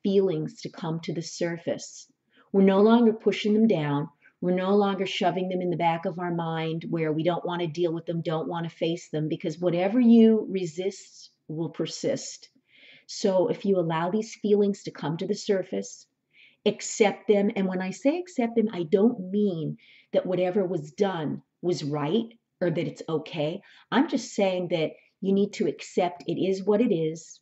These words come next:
whatever it was that happened, whoever did what to you,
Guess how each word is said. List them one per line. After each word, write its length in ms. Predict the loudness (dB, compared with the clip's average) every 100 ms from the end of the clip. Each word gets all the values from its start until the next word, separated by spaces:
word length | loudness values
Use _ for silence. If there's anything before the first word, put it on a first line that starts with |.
| -14
whatever 840 | -4 -2 0 0 2 4 4 2 -2
it 160 | -6
was 320 | -2 -2 -2
that 140 | -6 -8
happened, 520 | -4 -2 0 -2 -2
whoever 340 | -2 -2 -2 -4
did 200 | -4 -4
what 260 | -2 -4 -6 -6 2
to 60 |
you, 440 | 4 6 6 4